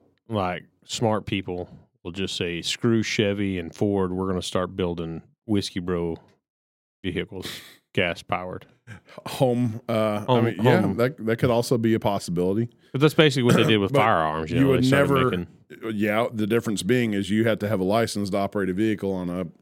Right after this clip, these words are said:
Speaker 2: on a, uh, state-owned road or a county-owned road.
Speaker 1: Yeah, but that's, that's
Speaker 2: You're never
Speaker 1: easy.
Speaker 2: gonna get a li-,
Speaker 1: Uh,
Speaker 2: you're never gonna get a license. If they have forced automotive manufacturers to say, or to adopt all E V manufacturing,
Speaker 1: Mm-hmm.
Speaker 2: you're never gonna get a license for a homemade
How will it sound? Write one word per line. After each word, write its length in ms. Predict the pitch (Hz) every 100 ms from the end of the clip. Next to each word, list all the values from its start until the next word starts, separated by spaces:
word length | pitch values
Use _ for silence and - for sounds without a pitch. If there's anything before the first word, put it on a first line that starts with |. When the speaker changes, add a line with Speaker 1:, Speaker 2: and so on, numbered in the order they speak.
| _ -
Speaker 2:
on 140 | 101
a, 180 | 95 90
uh, 200 | 87 87 85 _ _ _ -
state-owned 560 | - 107 95 92 90
road 340 | 90 101 90 85
or 80 | 98
a 60 | 95
county-owned 580 | 104 98 90 85 82
road. 300 | 85 82 82 85 _ _ _ _ _ _ _ -
Speaker 1:
Yeah, 60 |
but 80 | 101
that's, 260 | 104 - - _ _ _ _ _ _ -
that's 120 | 113
Speaker 2:
You're 100 | 120
never 140 | 123 120
Speaker 1:
easy. 60 |
Speaker 2:
gonna 140 | 120 117
get 100 | 113
a 60 | 98
li-, 320 | 98 98 95
Speaker 1:
Uh, 40 | 92
Speaker 2:
you're 120 | 120
never 180 | 123 120
gonna 160 | 113
get 120 | 110 104
a 40 |
license. 460 | 107 113 104 98 95
If 120 | 104
they 160 | 131
have 180 | 131 117
forced 520 | - 147 143 135 - -
automotive 500 | 131 120 127 127 110
manufacturers 840 | 117 107 - 120 110 - 98 92
to 240 | - 101 95
say, 360 | - 113 101 101
or 160 | 104 98
to 240 | - 104
adopt 440 | 95 90 110 104 - -
all 280 | 104 104 101
E 160 | 110 104
V 200 | 98 101
manufacturing, 760 | 104 95 87 117 104 - 95 92
Speaker 1:
Mm-hmm. 260 | 95 90 87 _ _ -
Speaker 2:
you're 140 | 127
never 180 | 123 110
gonna 160 | 104
get 120 | 98 98
a 40 |
license 420 | 98 110 104 95
for 180 | - 98
a 80 | 87
homemade 560 | 117 110 113 113 92